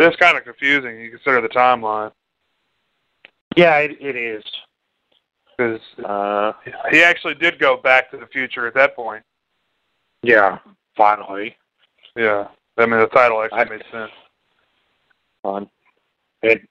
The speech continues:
Speaker 2: I mean, the best part of any of those movies, though, is those fucking handles on Biff's, uh, doors. In his Pleasure Paradise, those massive tits.
Speaker 1: <laughs>
Speaker 2: Dude.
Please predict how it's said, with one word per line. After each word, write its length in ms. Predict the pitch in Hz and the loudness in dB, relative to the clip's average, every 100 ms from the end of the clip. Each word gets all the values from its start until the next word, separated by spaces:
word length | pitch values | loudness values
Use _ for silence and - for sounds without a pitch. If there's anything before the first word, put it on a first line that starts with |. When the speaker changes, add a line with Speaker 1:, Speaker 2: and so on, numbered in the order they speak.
| - | 0
Speaker 2:
I 180 | 110 110 | 2 2
mean, 120 | 113 | -2
the 80 | 117 | 0
best 320 | 127 120 - | 2 2 0
part 240 | 147 127 | 0 0
of 80 | 117 | -2
any 180 | 120 123 | -4 -4
of 80 | 117 | -4
those 200 | 123 113 | -4 -2
movies, 460 | 131 120 120 113 | 0 0 0 0
though, 340 | 123 123 123 - _ _ _ _ - | 2 2 2 -4 _ _ _ _ -2
is 160 | 117 - _ _ _ _ - | -2 -2 _ _ _ _ -6
those 200 | 123 - _ 151 | -4 -4 _ 0
fucking 300 | 123 123 107 | 0 -2 -4
handles 580 | 123 127 117 107 104 | 0 0 0 -2 0
on 200 | 104 101 - | -2 -2 0
Biff's, 420 | 120 113 - - | 2 2 0 0
uh, 300 | 101 98 107 - _ _ _ _ _ _ _ _ _ - - | 0 0 -2 -4 _ _ _ _ _ _ _ _ _ -20 0
doors. 480 | 139 120 107 95 92 - - _ _ 107 | 4 6 4 2 -4 -6 -8 _ _ -2
In 80 | 104 | -2
his 100 | 101 | 0
Pleasure 320 | 120 107 113 | 2 2 0
Paradise, 600 | - 120 117 117 120 120 - | 0 2 4 2 2 0 -2
those 160 | 117 - | -4 -2
massive 440 | 110 113 120 - 123 | 0 2 0 -4 -10
tits. 580 | - 120 117 - - - _ _ _ _ _ _ - | -2 2 2 -2 -6 -8 _ _ _ _ _ _ -18
Speaker 1:
<laughs> 80 | - _ _ _ _ _ _ _ - - - - _ _ - - _ _ _ _ _ _ _ _ _ - | -18 _ _ _ _ _ _ _ -8 -4 -6 -6 _ _ -12 -12 _ _ _ _ _ _ _ _ _ -6
Speaker 2:
Dude. 460 | 107 101 95 98 | -4 -2 -4 -10